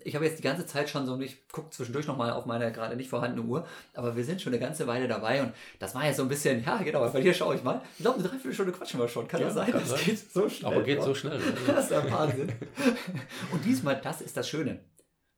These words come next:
Speaker 1: Normalerweise unterhalte ich mich mit Morus und hab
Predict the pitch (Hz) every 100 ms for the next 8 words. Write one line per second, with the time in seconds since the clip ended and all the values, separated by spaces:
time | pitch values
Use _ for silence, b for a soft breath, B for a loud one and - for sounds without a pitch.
0 | - 107 120 151 127 127 131 131 - 123
1 | 123 120 139 - 127 131 117 117 123 120
2 | 127 139 143 - - 117 110 -